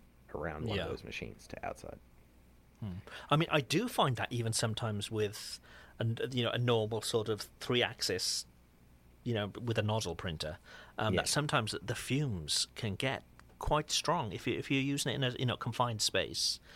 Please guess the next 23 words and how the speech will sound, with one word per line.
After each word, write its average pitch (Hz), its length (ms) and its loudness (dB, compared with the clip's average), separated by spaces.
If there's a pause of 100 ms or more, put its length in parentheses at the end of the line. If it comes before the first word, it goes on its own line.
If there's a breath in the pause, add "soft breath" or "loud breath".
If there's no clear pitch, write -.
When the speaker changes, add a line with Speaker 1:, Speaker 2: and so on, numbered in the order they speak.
(140 loud breath)
Speaker 1:
Hmm. 139 120 6 (360 loud breath)
Speaker 2:
Um, 107 440 2 (320)
that, 127 180 0
yeah, 131 320 2
sometimes 120 400 0
I 113 100 0
think, 113 400 -4 (800)
Speaker 1:
Do 113 60 2
Speaker 2:
you - 80 0
Speaker 1:
you 107 40 8
Speaker 2:
know, 95 100 4
it's - 60 -4
a - 20 -2
Speaker 1:
just 101 160 6
Speaker 2:
bit - 60 -2
of - 0 -
a 113 40 4
Speaker 1:
find 101 180 10
that 98 60 10
Speaker 2:
problem. 98 180 6
Speaker 1:
with, 95 80 -2
Speaker 2:
So - 160 2 (640 soft breath)
Speaker 1:
with, 98 200 4